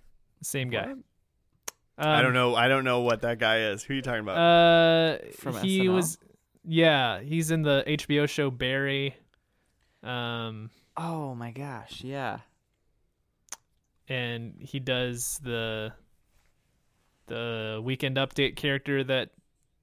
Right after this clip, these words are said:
Speaker 1: talks about the, the bar that you can't go to. Anyway, Jimmy's looking it up. He'll come up with the name, but my, my pick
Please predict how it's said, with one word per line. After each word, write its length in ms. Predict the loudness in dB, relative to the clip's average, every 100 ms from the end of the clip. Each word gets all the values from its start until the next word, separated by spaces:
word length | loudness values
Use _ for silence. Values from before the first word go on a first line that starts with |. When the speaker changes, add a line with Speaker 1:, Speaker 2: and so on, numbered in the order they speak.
| _ _
Speaker 1:
talks 300 | -4 -4 -4
about 320 | -2 -2 -2
the, 300 | -2 -2 -4 -8
the 80 | -8
bar 280 | -2 0 0
that 100 | -2
you 120 | -6
can't 240 | -8 -6
go 140 | -6 -6
to. 240 | -4 -6 -8 _ _ _ _ _ _ _ _ _ -20 -20 _ _ -4
Anyway, 320 | 0 0 -4
Jimmy's 360 | 2 4 6 4
looking 220 | 0 2
it 100 | 4
up. 240 | 2 0 _
He'll 100 | -6 0
come 140 | 0
up 80 | 0
with 80 | -4
the 80 |
name, 320 | -2 -2 -4 -2
but 220 | -2 -2
my, 140 | -4 -6 2
my 160 | 2
pick 360 | 4 2 2